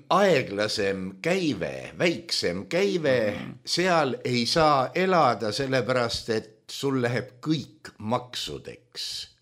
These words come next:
Speaker 1: Mida kiirem on raha käive, seda kiiremini saad sa iga päev selle kaks protsenti endale, millega sa hinge sees hoiad. Aga kui raha käive muutub kaks korda aeglasemaks, saad sa ainult ühe protsendi päevas.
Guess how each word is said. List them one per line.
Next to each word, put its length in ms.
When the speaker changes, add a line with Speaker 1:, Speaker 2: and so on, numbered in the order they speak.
Speaker 1:
Mida 280
kiirem 680
on 200
raha 440
käive, 540
seda 280
kiiremini 640
saad 280
sa 120
iga 360
päev 320
selle 200
kaks 380
protsenti 720
endale, 360
millega 360
sa 100
hinge 360
sees 320
hoiad. 300
Aga 180
kui 120
raha 240
käive 280
muutub 300
kaks 240
korda 340
aeglasemaks, 520
saad 180
sa 120
ainult 260
ühe 240
protsendi 540
päevas. 460